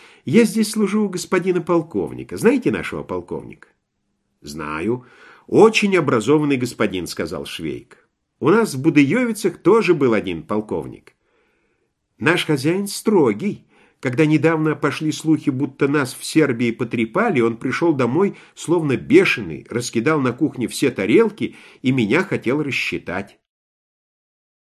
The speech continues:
«Так значит, это ваш пёсик», перебил её Швейк. «Жаль, что мой обер-лейтенант терпеть не может собак. Я их очень люблю». Он сделал паузу и вдруг выпалил: «Собака тоже не всё жрёт».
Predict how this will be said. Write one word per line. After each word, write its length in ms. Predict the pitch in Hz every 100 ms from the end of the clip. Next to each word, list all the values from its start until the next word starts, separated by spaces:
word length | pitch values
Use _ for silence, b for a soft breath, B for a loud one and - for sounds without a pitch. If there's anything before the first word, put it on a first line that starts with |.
| _ _ _
«Так 180 | - 151
значит, 680 | 104 110 196 254 - 262 247 - _ _ _ _ _ -
это 480 | 165 214 214 208
ваш 420 | 110 104 156 - -
пёсик», 560 | 107 107 101 98 78
перебил 400 | - 95 92 92
её 180 | 90 82
Швейк. 480 | - 85 82 78 - B B B _
«Жаль, 320 | 131 190 277
что 160 | - 233
мой 240 | 202 214 214
обер-лейтенант 840 | 196 180 180 165 156 127 175 208 - _ -
терпеть 480 | 151 - 131 160
не 80 | 139
может 340 | 117 120 113 -
собак. 480 | 95 78 71 - _ _ -
Я 140 | 139
их 180 | 185 -
очень 300 | 156 156 107
люблю». 320 | 80 73 - _ _ _ _ _ _ _ _
Он 160 | - 107
сделал 320 | 92 107 95
паузу 460 | 82 139 156 107 107
и 120 | 90
вдруг 320 | 80 113 113
выпалил: 460 | 82 90 82 82 - b b b b _ _ _
«Собака 440 | - 107 131 151
тоже 280 | 156 131 143
не 100 | 147
всё 260 | 113 101 82
жрёт». 460 | 95 92 78 -